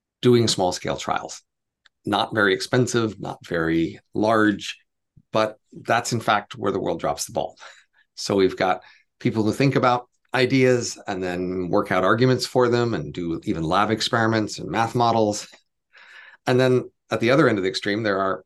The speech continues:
you know, governments and organizations willing to adopt proven methods.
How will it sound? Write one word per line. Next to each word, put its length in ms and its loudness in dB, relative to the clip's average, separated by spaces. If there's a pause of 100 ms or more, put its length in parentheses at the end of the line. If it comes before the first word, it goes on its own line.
you 80 -10
know, 300 -6 (240)
governments 500 -2
and 100 -2
organizations 840 -2 (340)
willing 420 4
to 180 0
adopt 480 0 (180)
proven 420 4
methods. 500 -4